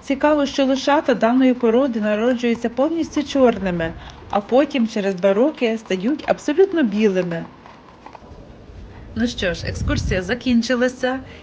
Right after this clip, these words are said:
і я залишилася на вільний час. Очі розбігалися, куди зайти, що подивитися, і часу було мало, а планів було багато.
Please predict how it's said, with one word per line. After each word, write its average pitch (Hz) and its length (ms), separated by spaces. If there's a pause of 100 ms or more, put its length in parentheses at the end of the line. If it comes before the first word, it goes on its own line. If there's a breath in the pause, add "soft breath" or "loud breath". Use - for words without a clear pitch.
(120 loud breath)
і 294 260 (640)
я 208 200
залишилася 226 800 (120)
на 226 340
вільний 196 360
час. 170 500 (380 loud breath)
Очі 233 260
розбігалися, 190 800
куди 190 220
зайти, 185 380
що 220 200
подивитися, 185 880 (640 loud breath)
і 233 360 (720 loud breath)
часу 202 380
було 185 240
мало, 208 380
а - 80
планів 185 420
було 170 260
багато. 175 560